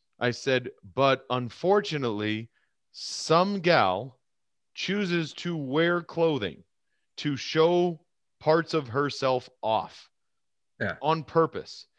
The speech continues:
Speaker 2: Mm-hmm.
Speaker 1: And it forces me into a very precarious and potentially dangerous position, depending upon who else may be around, where I noticed that. Unfortunately, yes,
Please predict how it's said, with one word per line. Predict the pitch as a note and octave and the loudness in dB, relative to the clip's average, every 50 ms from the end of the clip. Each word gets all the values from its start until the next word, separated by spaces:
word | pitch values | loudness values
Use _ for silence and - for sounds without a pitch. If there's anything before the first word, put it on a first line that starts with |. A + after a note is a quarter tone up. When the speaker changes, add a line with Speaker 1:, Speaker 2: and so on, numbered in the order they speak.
| _ _ - | _ _ -12
Speaker 2:
Mm-hmm. | A#2+ B2 C3+ D#3 D#3 | -10 -8 -8 -6 -2
Speaker 1:
And | D3+ D3+ D3+ | 0 2 4
it | D3 D3 B2 | 4 2 2
forces | - - - - - A3 B3 B3 C4+ C#4+ D4 B3+ - - B3 A#3 F#3+ F3 | -2 -20 -16 -2 4 4 6 6 8 6 6 4 2 0 -4 -2 -2 0
me | G3+ G#3 G#3+ G#3+ G#3+ | 2 2 2 2 2
into | - F3 F3+ F#3+ G3 F#3+ - - F#3 F#3 F#3 F#3 - | 2 2 2 2 2 -2 -4 -4 -2 0 0 0 2
a | C#3+ D3 D3 C#3 | 2 2 2 2
very | B2+ A2 G2+ B2+ D3+ F3 F#3 G3 G3 E3+ | 0 2 4 4 6 6 4 0 -2 -4
precarious | - - E3+ D3 - - D#3 D#3+ E3 D#3+ D3+ C3+ B2+ A#2+ - - | -6 -6 -8 -6 -4 -2 0 0 2 2 2 2 2 2 0 -2
and | - B2+ C3 A#2+ | -4 -4 -4 -4
potentially | C3+ - A3+ B3+ E4 - - C#4 A3+ F3 | -4 2 4 4 4 4 0 0 0 0
dangerous | B2 G2 C#3 D3 D3+ E3 F#3 F3+ C3+ C3 A2+ G#2 G#2 G2+ - | 0 2 2 2 4 4 0 -2 -2 0 0 2 0 0 -2
position, | - - A#2+ G2+ F#2+ B2+ C#3+ C3 - - F2+ D2 - - | -6 -10 -10 -4 0 0 0 0 0 -6 -8 -10 -8 -8
depending | A#2+ F#2+ - C#3+ D#3+ E3 D#3+ | -8 -4 -2 -2 -2 0 -2
upon | D#3 C#3 - C3+ C3 B2+ | -4 -2 0 0 0 0
who | A2+ B2+ C#3+ C#3 C3 | -2 -2 0 2 2
else | B2+ A#2 - | 2 0 -2
may | - A#2 A#2 A#2+ | -6 -6 -6 -4
be | A2 A2 G#2 G2+ | -4 -2 -2 0
around, | F#2+ G#2+ B2+ D3 D3 A#2 F#2+ G2 G2+ - _ _ _ - - - - _ _ | 0 0 0 0 0 -2 -2 -4 -8 -12 _ _ _ -20 -20 -20 -20 _ _
where | - C#3 D3 D3 C#3+ - - | 4 6 6 6 6 4 2
I | D3 E3+ F#3 G3 G3+ G3+ G3+ - - _ _ _ _ _ _ _ _ _ - | 4 4 4 4 4 2 0 0 -4 _ _ _ _ _ _ _ _ _ -10
noticed | A#2 C3+ D3 E3+ G3 G#3+ A#3 A#3+ G#3 F3+ C#3+ - - - | -6 -2 2 4 6 6 8 8 8 6 6 4 -2 -2
that. | G#2+ G2 F2+ F2+ G#2 - _ _ - | 0 2 2 0 -2 -4 _ _ 0
Unfortunately, | - D3+ D3+ C3+ - F3+ G3+ A3+ A#3 - - F3+ D#3+ D3+ B2+ B2 A#2+ B2 C3 C#3+ C#3+ _ _ _ - _ - | 0 2 2 2 4 6 8 8 8 6 2 -2 0 2 2 4 4 4 2 0 -2 _ _ _ -20 _ -4
yes, | A2+ B2+ D#3 C#3+ G#2+ - - - | 2 6 6 6 6 4 2 -12